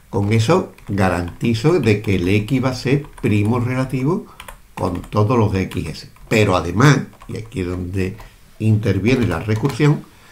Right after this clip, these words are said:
tienen que ser primos relativos, eh, los elementos del resto, del X S.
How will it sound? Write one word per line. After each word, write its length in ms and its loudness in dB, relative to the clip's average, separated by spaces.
tienen 380 4
que 120 -4
ser 320 0
primos 420 2
relativos, 600 0
eh, 580 8
los 360 4
elementos 680 0
del 320 -4
resto, 380 -8
del 320 2
X 340 2
S. 160 -20